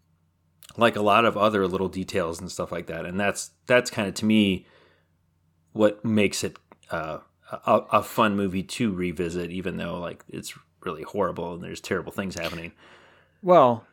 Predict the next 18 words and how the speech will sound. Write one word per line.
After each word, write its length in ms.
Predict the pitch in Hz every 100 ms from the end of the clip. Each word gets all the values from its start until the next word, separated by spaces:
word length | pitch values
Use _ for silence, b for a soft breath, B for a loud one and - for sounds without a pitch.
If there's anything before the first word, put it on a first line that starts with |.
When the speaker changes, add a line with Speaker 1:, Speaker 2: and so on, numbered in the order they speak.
| _
Speaker 2:
I, 140 | - 156 123
I 80 |
mean, 160 | 151 151
and 120 | 143
the 80 | 131
other 140 | 139
thing, 380 | 139 120 107 101 -
you 220 | - 131 110
know, 160 | 95
to 180 | 92 -
go 100 | 117
back 240 | 104 104 101
to 120 | 107
the, 340 | 98 95 90 - _ _ _ _ _ _
you 100 | -
know, 120 | 92 85
Charlie 380 | - 120 120 101
dying, 420 | 92 90 90